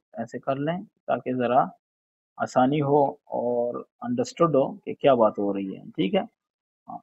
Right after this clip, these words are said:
अगर वो उस तरफ जाता है तो negative है, तो इस तरफ जाएगा वो क्या होगा, Positive। उम्मीद है इसकी आपको समझ आ गई होगी। अब हम बात करते हैं इस पे किसी example के solve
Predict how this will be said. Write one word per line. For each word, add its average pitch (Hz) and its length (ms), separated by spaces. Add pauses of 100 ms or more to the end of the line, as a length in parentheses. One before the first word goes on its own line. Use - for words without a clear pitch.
(100)
अगर 135 220
वो 151 140
उस 143 160
तरफ 175 220
जाता 170 260
है 175 120
तो 156 200 (140)
negative 175 520
है, - 180
तो - 180
इस - 180
तरफ 160 180
जाएगा 143 260
वो 139 120
क्या 160 160
होगा, 127 220 (120)
Positive। 110 420 (840)
उम्मीद 180 260
है 175 200 (120)
इसकी 180 400
आपको 156 300
समझ 151 380 (640)
आ 123 140
गई 185 220
होगी। 170 420 (360)
अब 151 140
हम 165 180
बात 143 220
करते 156 240
हैं 151 260 (480)
इस - 120
पे 165 120
किसी 160 260 (120)
example 156 520
के 156 180
solve 156 600